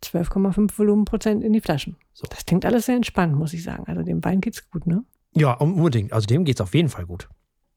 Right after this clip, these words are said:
Speaker 1: <laughs>
Speaker 2: Da bin ich fest von überzeugt.
Speaker 1: Wird sehr gut behandelt da.
Speaker 2: Ja.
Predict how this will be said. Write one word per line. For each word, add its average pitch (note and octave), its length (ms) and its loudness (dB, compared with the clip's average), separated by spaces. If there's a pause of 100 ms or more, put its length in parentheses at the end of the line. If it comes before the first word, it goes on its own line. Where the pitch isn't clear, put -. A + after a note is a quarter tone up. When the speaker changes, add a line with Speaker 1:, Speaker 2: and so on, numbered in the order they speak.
(560)
Speaker 1:
<laughs> G3 80 -4 (320)
Speaker 2:
Da B2 60 0
bin A2+ 100 2
ich F2+ 80 -4
fest - 180 -4
von G#2+ 120 0
überzeugt. F#2+ 500 -2 (480)
Speaker 1:
Wird E3+ 120 -4
sehr F3+ 160 -2
gut F#3 200 -4
behandelt D#3+ 400 -4
da. - 60 -8
Speaker 2:
Ja. - 140 -4